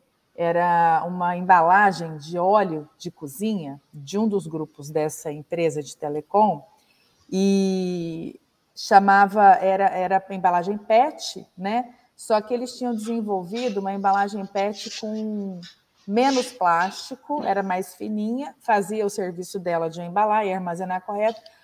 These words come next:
mas gastava menos plástico, então era, ela era sustentável e ficava mais barata no custo de produção, mas infinitamente mais barata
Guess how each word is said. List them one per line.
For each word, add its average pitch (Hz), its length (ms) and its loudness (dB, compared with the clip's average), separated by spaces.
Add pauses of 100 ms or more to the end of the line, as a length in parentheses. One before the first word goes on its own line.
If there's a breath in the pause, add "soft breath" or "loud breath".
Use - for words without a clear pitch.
mas 233 180 0
gastava 247 560 2
menos 247 580 -4
plástico, 202 640 -2
então 214 260 -8
era, 220 200 -2
ela 208 480 -2
era 185 120 -4
sustentável 269 760 -2
e - 20 -6
ficava 254 320 -2
mais 262 240 0
barata 233 420 0
no 220 120 -6
custo 220 280 -12
de - 80 -18
produção, - 640 -10 (400)
mas 226 240 -4 (100)
infinitamente 247 720 -4
mais 208 180 -2
barata 175 440 -2